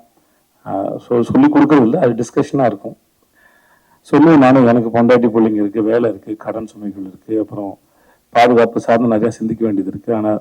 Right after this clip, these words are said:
குழந்தைகளா இருக்க உங்களுக்கு எந்த பாரமும் இல்ல. அதனால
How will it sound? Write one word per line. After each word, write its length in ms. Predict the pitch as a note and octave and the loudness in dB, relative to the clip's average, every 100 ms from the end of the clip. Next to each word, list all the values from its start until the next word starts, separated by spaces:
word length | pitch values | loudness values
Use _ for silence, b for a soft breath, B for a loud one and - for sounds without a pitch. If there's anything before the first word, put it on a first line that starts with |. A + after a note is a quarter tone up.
| - | -4
குழந்தைகளா 320 | A#2+ C3 C3+ | -2 0 2
இருக்க 260 | B2 G#2 A2+ | 0 0 -2
உங்களுக்கு 320 | A2 A2 G#2 | -2 0 -2
எந்த 200 | G#2+ A2 | -2 -4
பாரமும் 480 | A2 A2 B2+ A#2 G#2 | -2 0 0 -2 -2
இல்ல. 240 | F#2+ G#2 | -4 -4
அதனால 420 | A#2 G2+ A2+ C3 | -4 -6 -4 -4